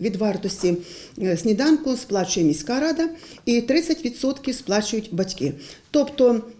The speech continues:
двадцять сім гривень тридцять копійок сплачує міська рада і одинадцять гривень сімдесят копійок, е, будуть сплачувати батьки. Другу програму, яку ми пропонуємо до затвердження, до розгляду,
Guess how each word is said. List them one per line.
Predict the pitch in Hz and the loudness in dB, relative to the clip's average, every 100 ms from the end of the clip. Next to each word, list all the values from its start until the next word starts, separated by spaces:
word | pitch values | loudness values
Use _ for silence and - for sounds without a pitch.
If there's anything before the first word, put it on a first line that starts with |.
| - | -8
двадцять | 190 269 269 277 - | -2 0 0 -2 -2
сім | - 220 180 175 | 2 2 2 -2
гривень | 226 240 185 175 | 0 2 2 2
тридцять | 254 - 202 | 0 0 -4
копійок | 202 - 180 165 - - | -6 -2 0 0 -4 -18
сплачує | - - 165 156 147 | -16 -4 -4 -2 0
міська | 151 - 302 | 0 0 0
рада | 311 285 277 | 2 0 0
і | 247 | 0
одинадцять | 226 190 214 202 202 175 | 0 2 2 0 -4 0
гривень | 185 165 | 2 2
сімдесят | 165 175 165 160 285 - - | -2 -2 -2 -2 -4 -6 -8
копійок, | - 262 277 277 - - - - | -4 -2 -2 -4 -8 -18 -18 -8
е, | |
будуть | 160 - 190 233 285 | -6 -2 -2 -2 -2
сплачувати | - 170 180 196 196 190 185 - | 0 -2 -2 -4 -4 -6 -6 -12
батьки. | - 190 190 - 139 - - - - - | -4 -4 -4 -2 -2 -4 -10 -10 -8 -4
Другу | 202 370 415 | 2 4 4
програму, | 427 330 269 254 247 240 | 2 2 2 2 2 0
яку | 233 226 | -2 -2
ми | 226 | -2
пропонуємо | 220 220 226 220 220 214 202 | 0 -2 2 4 6 4 2
до | 190 | 2
затвердження, | 180 190 190 262 254 262 | 2 0 0 0 0 0
до | 220 196 | 2 2
розгляду, | 170 156 180 196 | 4 2 0 -2